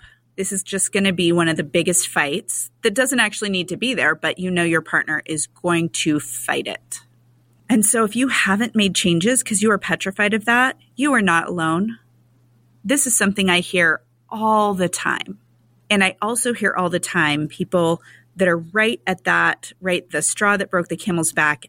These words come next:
and you need to make this change for your child. So how can you do it? So if you're seeing something and you're like, "Nope, we really need to make this change,"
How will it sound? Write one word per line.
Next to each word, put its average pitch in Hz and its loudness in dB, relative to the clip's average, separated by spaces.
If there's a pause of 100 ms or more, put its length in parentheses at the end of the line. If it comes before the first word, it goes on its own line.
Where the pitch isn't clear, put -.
and 160 -6
you 190 -2
need 180 2
to 160 2
make 160 0
this 151 0
change 151 0
for 151 0
your 147 -2
child. - -8 (760)
So 196 0
how 226 0
can 196 -2
you 175 2
do 156 -2
it? - -8
So 175 4
if 170 -4
you're 233 2
seeing 208 2
something 156 -2
and 175 -2
you're 175 4
like, 165 0
"Nope, 208 -2
we 220 2
really 208 2
need 185 2
to 175 -2
make 160 2
this 156 -2
change," - -6